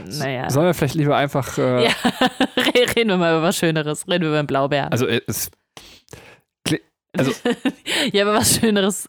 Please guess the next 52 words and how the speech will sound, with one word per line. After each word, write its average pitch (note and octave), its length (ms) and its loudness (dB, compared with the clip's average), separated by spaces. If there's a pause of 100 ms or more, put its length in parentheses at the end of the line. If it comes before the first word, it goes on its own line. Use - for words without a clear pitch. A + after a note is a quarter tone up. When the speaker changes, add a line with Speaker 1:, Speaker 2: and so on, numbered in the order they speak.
Speaker 2:
ähm. D#3 260 0
Speaker 1:
Ich C#3 120 -2
wollte G#2+ 140 0
ja B2+ 40 0
grad A2+ 160 -2
sagen, C3+ 180 0
also C3 160 2
es, A#2+ 180 -2
es - 220 -4
gibt - 160 -2
jetzt C3 120 0
schlimmere D#3 340 2
Dinge D3+ 220 2
als B2 180 0
Vaginas. A#2+ 560 0
Also A#2 160 2
es A2+ 80 -4
tut D3+ 120 -2
mir C#3 80 2
leid, B2+ 220 2
ich C3+ 100 -4
mag, C3+ 200 2 (100)
ich F#3+ 200 2
mag E3 260 2
ein C3+ 100 0
Mann D3+ 240 2
sein, G3 380 2
aber, D3+ 420 2
also D3+ 160 0
ich C#3 80 0
muss D#3+ 160 0
das E3+ 140 0
mal D3 120 0
ganz B2 220 -2
kurz G3 180 0
sagen. F3 260 2
Also B2+ 220 0 (380)
ehrlich D3+ 240 0
gesagt C3+ 340 -2
gehört A2 220 0
das - 160 -6 (220)
mit A#2+ 260 -4
in B2+ 160 -2
die B2 80 0
schönsten A#2 380 -4
Dinge, B2 160 -2
die C3 100 0
mir B2+ 120 -2
so B2 100 0
im A#2 80 0
Leben A2 240 -2
einfallen. G#2+ 560 -2